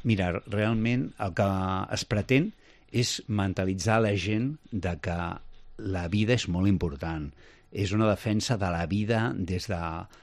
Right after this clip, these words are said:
el primer moment, eh, com deia la Madre Teresa de Calcuta, «Si el aborto no está mal, nada está mal. Si el aborto no está mal, nada está mal». Llavors, una defensa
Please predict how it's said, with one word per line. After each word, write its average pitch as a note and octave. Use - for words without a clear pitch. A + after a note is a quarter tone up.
el F#2
primer F#2+
moment, D#2
eh, F#2
com F2
deia F#2+
la G2+
Madre F#2
Teresa F2+
de F2+
Calcuta, G#2
«Si -
el F#2
aborto F#2+
no G#2+
está G2
mal, A2
nada G2
está E2+
mal. D2+
Si -
el F2+
aborto G#2
no F#2
está F2+
mal, G2+
nada F#2
está -
mal». D2
Llavors, G2
una A#2+
defensa A2+